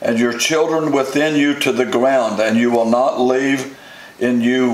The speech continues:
one stone upon another, because you did not know the time of your visitation. So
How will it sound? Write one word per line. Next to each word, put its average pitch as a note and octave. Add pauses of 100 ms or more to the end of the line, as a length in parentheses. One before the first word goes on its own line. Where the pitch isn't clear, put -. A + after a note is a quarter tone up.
one D3+
stone C#3
upon C3
another, G2 (480)
because C3+
you B2
did A2
not B2
know A#2+ (280)
the G#2+
time G#2+ (760)
of A2
your A#2
visitation. A2 (3250)
So B2+